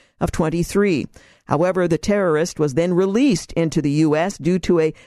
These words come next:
mismatch after his name was run through the terror watch list. The unnamed terrorist was a member of Al-Shabaab and was captured last month in Minneapolis, according to the outlet. You're listening to The Georgene Rice Show. More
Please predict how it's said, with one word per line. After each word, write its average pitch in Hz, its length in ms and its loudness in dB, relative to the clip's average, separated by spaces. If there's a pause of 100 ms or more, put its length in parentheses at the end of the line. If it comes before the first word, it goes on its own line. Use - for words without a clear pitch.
mismatch 165 720 -2 (320)
after 156 240 -2
his 147 100 0
name 170 220 0
was 156 160 -2
run 160 240 -2
through 156 180 -2
the 151 80 0
terror 196 400 0
watch 185 340 -2
list. 135 400 -4 (420)
The 143 120 0
unnamed 185 400 0
terrorist 185 540 0
was 156 140 0
a 151 40 0
member 165 320 0
of 143 180 0
Al-Shabaab 160 800 0
and 165 260 -2
was 160 180 -2
captured 156 480 -2
last 151 320 -2
month 160 320 -2
in 143 100 0
Minneapolis, 147 760 -2 (760)
according 147 400 -2
to 135 240 -2
the - 160 -2
outlet. 117 440 -4 (460)
You're 262 100 4
listening 302 380 0
to 294 160 2
The 247 100 0
Georgene 226 440 0
Rice 214 200 0
Show. 254 300 2
More 196 360 -2